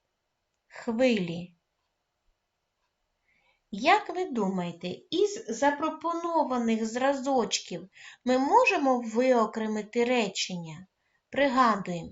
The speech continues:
речення виражає закінчену думку. Слово «хвилі» —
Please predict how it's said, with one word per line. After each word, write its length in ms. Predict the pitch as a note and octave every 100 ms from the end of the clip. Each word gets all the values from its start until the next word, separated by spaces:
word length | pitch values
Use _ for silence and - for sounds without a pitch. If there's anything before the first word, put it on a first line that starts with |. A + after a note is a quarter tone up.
| -
речення 1080 | - F3 F3+ F3 E3+ - B3+ C4+ E4 F#4 G4 G4 _ - - _
виражає 960 | G3 G#3 F#3+ F#3 F#3 F#3 G#3+ C4+ D#4+ C#4+
закінчену 880 | G3+ F#3 - F3 F3 - A#3 A#3+ B3+
думку. 680 | G#3+ A#3 F#3+ F3+ - - - _ _ _ _ _ _ _ _ _ _ _ _ _ - - - - -
Слово 520 | - C4+ D#4+ E4 D4
«хвилі» — 760 | D4 C#4+ C#4+ C4 G#3+ F3+ -